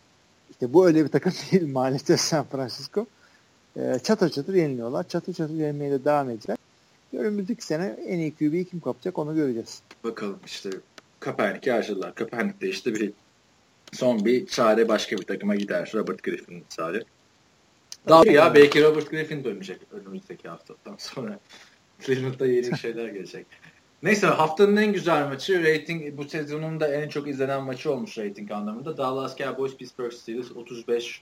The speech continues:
Speaker 2: otuz Dallas yani. Zaten yayının başında biraz konuştuk.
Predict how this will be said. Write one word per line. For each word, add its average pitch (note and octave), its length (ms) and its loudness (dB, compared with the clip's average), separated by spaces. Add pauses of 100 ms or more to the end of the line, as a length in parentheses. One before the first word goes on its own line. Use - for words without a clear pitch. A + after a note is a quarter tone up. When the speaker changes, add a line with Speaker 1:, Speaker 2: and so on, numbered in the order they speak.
(140)
Speaker 2:
otuz A2+ 400 -16
Dallas A2 480 -8
yani. F#2+ 200 -12 (280)
Zaten A2 400 -12 (260)
yayının A2 300 -8
başında G#2 380 -10
biraz G#2 260 -12
konuştuk. - 440 -12